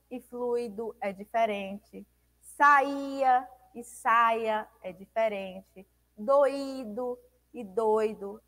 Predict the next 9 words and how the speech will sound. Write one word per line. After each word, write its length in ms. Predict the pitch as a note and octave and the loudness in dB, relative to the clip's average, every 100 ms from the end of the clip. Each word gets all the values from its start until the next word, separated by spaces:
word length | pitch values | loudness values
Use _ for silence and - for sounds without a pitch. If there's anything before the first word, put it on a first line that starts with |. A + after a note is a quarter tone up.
| - | -10
é 140 | F#3+ | -8
diferente. 680 | F3+ F#3 A3+ A3 G3+ G#3 - | -8 -4 0 0 -2 -10 2
Olha 320 | B3+ D#4 F4 | 4 6 4
só 280 | F4 C4+ B3 | 0 4 4
como 540 | B3 - E4 F#4 F#4 E4 | 2 -4 -2 -2 -2 0
o 60 | |
acento 680 | D#4 D#4 - A3 G3 G#3 G#3+ | 0 0 -6 -10 -12 -12 -6
vai 140 | A#3+ | -4
mudar 440 | C4 D4+ G3 F#3+ | -4 -6 0 0